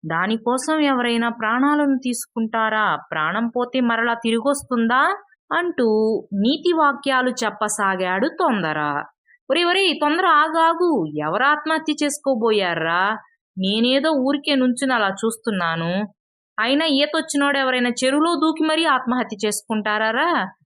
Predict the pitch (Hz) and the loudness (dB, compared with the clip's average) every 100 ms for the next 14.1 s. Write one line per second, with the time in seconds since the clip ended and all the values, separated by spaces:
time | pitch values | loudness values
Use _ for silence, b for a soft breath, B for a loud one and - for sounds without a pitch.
0 | _ 233 262 262 214 220 285 320 330 - | _ -2 -2 -2 -2 0 0 0 -4 -2
1 | 208 185 180 190 208 - _ _ 151 160 | -2 0 0 0 -4 -10 _ _ -4 0
2 | 185 262 277 262 254 254 254 233 214 220 | 2 4 2 2 2 2 2 2 2 2
3 | 277 285 277 277 269 254 262 247 247 254 | 2 4 4 4 2 0 0 2 4 4
4 | 311 202 202 269 277 262 240 175 165 185 | 4 4 4 2 2 0 0 0 0 0
5 | 226 220 196 160 160 208 233 208 214 254 | 0 -2 -2 -2 -2 -2 -2 -6 -2 -2
6 | 240 175 180 180 185 165 156 185 269 370 | 0 2 0 0 0 0 -2 0 -2 -2
7 | _ _ _ - 208 220 202 233 302 285 | _ _ _ -4 -2 -2 -2 -2 2 0
8 | 285 285 277 285 330 349 285 277 262 262 | 2 2 2 2 0 0 2 2 2 2
9 | 262 285 277 269 262 254 240 - 233 226 | 4 2 4 2 2 0 -2 -2 0 2
10 | 226 220 165 - - - 247 226 190 190 | 4 4 2 -2 -6 -2 0 0 0 -2
11 | 190 - _ b _ _ - 160 185 214 | -2 -6 _ b _ _ -6 -4 -2 0
12 | 254 254 247 247 - 160 180 208 233 233 | 2 2 0 -2 -4 -4 -2 0 2 2
13 | 226 214 196 170 - 156 156 - 202 190 | 0 -2 -4 -6 -10 -12 -10 -8 -4 -4
14 | 190 | -6